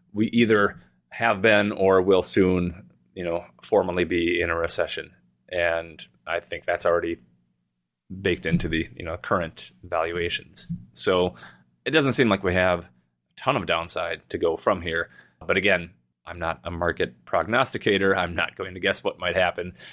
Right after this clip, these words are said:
You know, if oil prices go berserk, if, uh, Russia does something else, uh, even worse than they've done already, uh, if this drags on forever, you know, you never know.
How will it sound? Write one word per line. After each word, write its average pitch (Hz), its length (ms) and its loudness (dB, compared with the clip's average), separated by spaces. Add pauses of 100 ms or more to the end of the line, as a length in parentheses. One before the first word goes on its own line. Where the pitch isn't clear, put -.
(140)
You 85 100 -8
know, 87 160 -2
if 92 300 -4
oil 90 220 4
prices 90 400 0
go 90 200 4
berserk, 98 480 2
if, 92 320 -4
uh, 92 240 4
Russia 92 300 0
does 90 200 2
something 95 340 -4
else, 95 380 0
uh, 95 320 4
even 98 220 -4
worse 101 180 -2
than 101 140 -2
they've 95 120 2
done 101 180 0
already, 107 420 2 (500)
uh, 104 420 4
if - 100 -4
this - 180 -2
drags 95 260 -2
on 95 200 2
forever, 92 600 0
you 180 100 0
know, 170 60 -2
you - 180 -12
never 104 180 2
know. 90 180 0